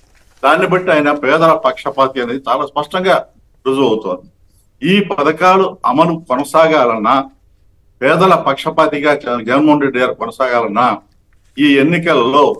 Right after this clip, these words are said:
జగన్మోహన్ రెడ్డి గారికి అనుకూలంగా ప్ర-, ఏ, ఫలితాలు రావాల్సింది. లేదంటే చంద్రబాబు నాయుడు విజృంభిస్తాడు, దేశవ్యాప్తంగా "మేము చెప్పింది నిజం, ఆయన అమలు చేసినటువంటి సంక్షేమ పథకాలు బోగస్" అని ప్రచారం చేస్తాం.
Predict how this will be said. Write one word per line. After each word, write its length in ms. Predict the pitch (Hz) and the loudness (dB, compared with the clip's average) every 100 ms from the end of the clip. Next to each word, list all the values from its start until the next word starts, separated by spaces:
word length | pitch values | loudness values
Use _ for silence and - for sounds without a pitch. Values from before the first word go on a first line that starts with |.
| - - - - | -12 -20 -20 -4
జగన్మోహన్ 340 | 135 160 156 | 0 2 2
రెడ్డి 140 | 143 135 | 2 2
గారికి 160 | - | 0
అనుకూలంగా 680 | 117 120 107 113 101 147 - - _ _ _ _ _ _ _ _ _ _ _ _ _ 135 | -4 -4 -2 -2 -2 -4 -6 -12 _ _ _ _ _ _ _ _ _ _ _ _ _ 0
ప్ర-, 180 | 123 | 0
ఏ, 340 | 120 120 113 107 104 98 95 101 _ _ _ _ | 0 -4 -2 -2 -4 -8 -12 -18 _ _ _ _
ఫలితాలు 420 | 139 147 139 101 | -4 0 0 2
రావాల్సింది. 400 | 107 127 117 - _ _ _ _ _ _ _ _ 123 | 2 2 0 -8 _ _ _ _ _ _ _ _ 0
లేదంటే 540 | 165 196 185 135 135 | 2 4 2 0 0
చంద్రబాబు 560 | 165 160 135 160 160 160 | 0 0 0 4 4 4
నాయుడు 260 | 143 139 123 | 2 0 -2
విజృంభిస్తాడు, 760 | 110 143 135 131 139 135 139 | -4 -2 -2 0 2 2 2
దేశవ్యాప్తంగా 800 | 123 131 139 139 - 131 127 107 107 _ _ _ _ - | 0 2 0 0 -2 0 2 2 0 _ _ _ _ -4
"మేము 500 | 127 165 180 147 135 143 | 0 4 4 4 2 0
చెప్పింది 400 | 147 156 151 143 | 0 2 4 2
నిజం, 460 | 127 127 143 135 - _ _ | 2 0 0 -2 -6 _ _
ఆయన 480 | 120 135 143 123 117 117 _ _ 123 | 0 2 2 2 -2 -6 _ _ -2
అమలు 220 | 135 156 | 2 2
చేసినటువంటి 640 | 151 147 135 135 135 131 123 | 2 0 -2 -4 -4 -6 -6
సంక్షేమ 360 | 127 123 143 | -10 -4 -2
పథకాలు 360 | 135 127 131 120 | -2 -2 -2 0
బోగస్" 360 | 113 120 117 | 0 -2 -4
అని 120 | 117 104 | -8 -10
ప్రచారం 340 | 98 107 101 | -10 -8 -10
చేస్తాం. 420 | 82 - - _ | -16 -20 -20 _